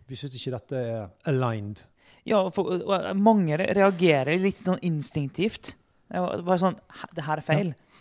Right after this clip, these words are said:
Speaker 2: Altså, det, det er ikke alle som har, har det like sånn formulert og klart for seg, men de reagerer på bare sånn, "Det her er feil, det stemmer ikke med det jeg, med den virkeligheten jeg ser."
Speaker 1: Mm.
Speaker 2: Og uten å, og så, og de er, de løfter ikke nødvendigvis stemmen heller. Og, eh,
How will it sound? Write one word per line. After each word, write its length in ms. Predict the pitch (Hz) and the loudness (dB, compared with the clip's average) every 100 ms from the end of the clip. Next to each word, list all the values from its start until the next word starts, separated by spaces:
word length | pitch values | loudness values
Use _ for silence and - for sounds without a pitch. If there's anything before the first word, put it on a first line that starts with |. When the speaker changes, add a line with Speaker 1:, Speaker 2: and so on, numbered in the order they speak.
| _ 185 | _ -6
Speaker 2:
Altså, 160 | 180 | -4
det, 260 | 180 185 196 | -4 -2 -2
det 40 | |
er 60 | 170 | -2
ikke 120 | - | -2
alle 160 | 196 151 | -2 -4
som 120 | 170 | -4
har, 300 | 156 151 147 | 0 2 2
har 200 | 151 147 | 0 -2
det 220 | 127 143 160 | -2 -4 -4
like 240 | 170 - | -6 -8
sånn 140 | 139 151 | -8 -4
formulert 800 | 175 156 156 151 143 147 - 95 | 0 2 0 0 -2 -4 -8 -18
og 100 | - | -14
klart 340 | - 147 147 | -4 -2 -2
for 160 | - 139 | -2 -4
seg, 300 | 135 143 185 - - - | -4 -4 -6 -8 -16 -6
men 140 | 165 | -2
de 80 | 165 | 0
reagerer 500 | 175 165 151 123 135 | 0 0 -2 -2 -4
på 140 | 147 147 | -4 -6
bare 100 | 156 | -6
sånn, 140 | 147 - - | -8 -12 -14
"Det 80 | 147 | -6
her 100 | 170 | -4
er 40 | |
feil, 260 | - 170 226 | -4 -6 -6
det 80 | 175 | -4
stemmer 320 | 220 180 143 | -4 -4 -6
ikke 100 | 143 | -8
med 240 | 151 151 151 | -6 -6 -4
det 80 | 143 | -2
jeg, 540 | 143 143 143 151 180 | -2 -2 -2 -2 -4
med 480 | 156 147 135 143 147 | -4 -4 -4 -4 -4
den 100 | 151 | -4
virkeligheten 400 | 160 156 139 131 139 | -4 -4 -6 -4 -6
jeg 40 | |
ser." 320 | - 135 185 - - | -4 -4 -4 -6 -14
Speaker 1:
Mm. 120 | 95 92 - _ | -12 -12 -16 _
Speaker 2:
Og 300 | - 165 165 | 0 2 2
uten 160 | 175 156 151 | -2 -4 -6
å, 80 | - | -6
og 140 | 175 | -6
så, 100 | 185 | -4
og 140 | - 170 - | -4 -6 -2
de 60 | 180 | 0
er, 280 | 190 185 - | 0 0 -2
de 400 | 175 180 180 180 | -4 0 0 2
løfter 280 | 202 - 156 | -2 -2 -4
ikke 80 | 170 | -2
nødvendigvis 320 | 170 139 147 | -2 -2 -2
stemmen 280 | 180 165 143 | 0 0 -2
heller. 300 | 147 135 170 - _ _ _ _ _ - | -4 -2 -6 -8 _ _ _ _ _ -2
Og, 160 | 165 160 | 4 6
eh, 260 | 160 165 | 6 2